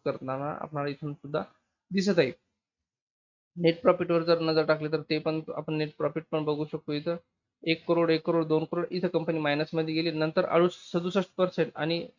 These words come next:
सॉरी, सदुसष्ट करोड, सात करोड आणि दहा करोड, म्हणजे आता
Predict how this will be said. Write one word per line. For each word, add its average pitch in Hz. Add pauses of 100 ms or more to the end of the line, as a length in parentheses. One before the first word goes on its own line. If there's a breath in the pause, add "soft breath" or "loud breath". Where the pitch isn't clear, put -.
सॉरी, 156
सदुसष्ट 170
करोड, 185
सात 151 (140)
करोड 180
आणि 165
दहा 151
करोड, 147 (400)
म्हणजे 165
आता 160